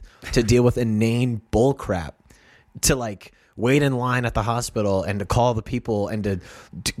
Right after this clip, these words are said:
talk to this person and this person, get shuttled around over here and fill out this form and that form and make sure that this money comes out over here and make sure that this, and it's just,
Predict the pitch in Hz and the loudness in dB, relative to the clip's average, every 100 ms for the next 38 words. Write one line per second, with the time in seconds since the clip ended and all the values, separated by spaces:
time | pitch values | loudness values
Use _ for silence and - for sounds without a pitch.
0 | - 147 151 - 113 143 - 123 - 110 | -2 0 0 -2 0 0 2 -2 -2 -4
1 | 113 143 - 127 113 113 - 147 135 127 | -2 -2 0 0 0 -2 0 2 4 4
2 | 127 127 123 156 123 151 143 185 180 156 | 2 2 2 0 4 4 4 2 -2 -2
3 | 131 123 151 170 - 135 123 113 123 143 | -4 0 0 0 -2 -2 0 0 -2 0
4 | 151 143 135 180 160 139 135 139 135 139 | 2 2 2 0 2 0 0 0 2 2
5 | 143 147 175 160 131 139 - 147 143 170 | 2 2 4 4 2 -2 -2 -2 0 0
6 | 165 - - - - 160 165 185 170 | -2 -12 -18 -8 -2 -2 -2 -4 -8